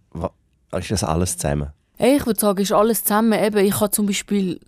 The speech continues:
Speaker 2: also als Beispiel, in der Jugend meinen linken Fuß, ähm, für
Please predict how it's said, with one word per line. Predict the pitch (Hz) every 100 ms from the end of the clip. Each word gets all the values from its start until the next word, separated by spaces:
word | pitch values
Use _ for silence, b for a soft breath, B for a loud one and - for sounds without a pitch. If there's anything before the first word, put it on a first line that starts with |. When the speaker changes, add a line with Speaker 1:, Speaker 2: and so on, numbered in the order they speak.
| -
Speaker 2:
also | - 185 196
als | 190 - -
Beispiel, | 208 208 - 220 190
in | 190
der | 202
Jugend | 214 214 208
meinen | 202 196
linken | 202 202
Fuß, | 190 208 220 - - _ b b b b b b
ähm, | - 208 214 214 220 208
für | - - 214 214 208